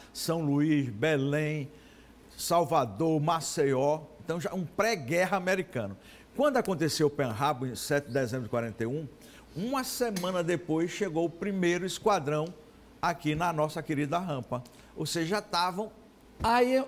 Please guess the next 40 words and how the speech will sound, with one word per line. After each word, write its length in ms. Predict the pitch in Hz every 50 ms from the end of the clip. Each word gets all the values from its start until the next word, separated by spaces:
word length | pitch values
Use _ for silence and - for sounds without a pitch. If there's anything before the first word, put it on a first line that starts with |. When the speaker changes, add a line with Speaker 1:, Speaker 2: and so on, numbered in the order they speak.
| - - -
Speaker 2:
é 140 | 233 220 233
onde 200 | 240 220 190 220
entra 240 | 226 240 214 - 226
o 20 |
Potengi, 680 | - - 208 196 202 - 165 151 127 113 139 180 202 269
os 140 | 226 170 160
aviões 340 | 208 202 165 165 214 202 160
desciam 380 | 196 190 - - - 233 233
no 80 | 214 202
Potengi 460 | 196 - 175 160 - 165 131 135 151
no 100 | 139 135
início, 460 | 127 127 131 160 180 - - 226 208 - - - - - - - - -
porque 280 | - 220 196 - -
a 80 | 254 240
construção 680 | - 262 302 254 - - 277 226 - - - 277 302
da 120 | 285 247 175
pista 480 | - - 175 165 143 - - 160 151
de 100 | 139 147
Parnamirim 440 | - - 135 139 139 135 135 131 123
Field, 540 | - - - 185 220 240 190 135 113 107 117 - - -
não 80 | 135
é 40 | 151
isso? 380 | 196 262 302 - - - - - - - - - - - - - - -
Foi 180 | - - 214 214
em 20 |
tempo 260 | 208 277 302 311 -
recorde, 420 | 208 170 156 - - 131 113 123 123
né? 200 | 131 - 226 226 - - - -
Speaker 1:
É, 140 | - 71 - - -
o 60 | -
que 120 | 110 - 175
aconteceu? 720 | 170 - 185 165 - 160 127 - - - 95 73 60 64 - - - - - - - - - - - - -
A 60 | 147
gente 240 | 147 151 151 143 -
tem 120 | 151 143
que 60 | -
fazer 240 | 147 131 117 123 117
duas 440 | 107 127 143 143 143 131 127 107 95
observações 720 | 123 131 - - 131 117 107 113 104 95 117 107 104 92
aí. 160 | 80 78 76